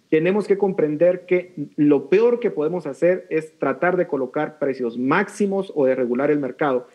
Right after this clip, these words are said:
Eso simplemente agravaría la situación, eh, porque también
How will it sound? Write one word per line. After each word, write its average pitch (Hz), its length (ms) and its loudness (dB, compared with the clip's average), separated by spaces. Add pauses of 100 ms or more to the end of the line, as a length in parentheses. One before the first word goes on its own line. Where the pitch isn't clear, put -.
(160)
Eso 156 240 0
simplemente 165 760 0
agravaría 127 720 0
la 170 120 -4
situación, 165 600 -2 (380)
eh, 135 540 2
porque 135 320 0
también 139 560 0